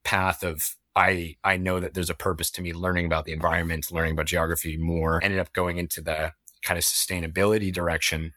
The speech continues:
So I started getting into, like, sustainability and, and psychedelics, and in these experiences, really getting interested just in indigenous culture, all these things. And,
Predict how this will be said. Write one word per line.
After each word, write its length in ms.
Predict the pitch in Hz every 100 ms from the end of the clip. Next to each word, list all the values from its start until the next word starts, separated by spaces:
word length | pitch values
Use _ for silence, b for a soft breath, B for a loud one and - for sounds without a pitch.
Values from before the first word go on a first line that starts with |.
| -
So 500 | - 143 120 110 - _ _ _ -
I 100 | 131
started 380 | - - 139 139
getting 200 | 127 117
into, 600 | 113 - 110 101 95 90
like, 180 | 98 101
sustainability 840 | - 101 117 101 90 92 90 90 82
and, 180 | 82 -
and 120 | 87
psychedelics, 680 | - - 95 90 85 92 -
and 120 | 95 92
in 220 | 101 95
these 160 | 92
experiences, 800 | 87 82 - 90 87 - 85 80 -
really 480 | 90 87 85 82 80 -
getting 240 | 87 82
interested 560 | 80 82 85 - 82 73
just 180 | 78
in 180 | 80 78 -
indigenous 480 | 80 82 80 78 -
culture, 600 | 85 78 82 76 73 - - B B B -
all 140 | 92
these 240 | 87 80
things. 440 | - 85 82 82 -
And, 420 | 78 76 76 71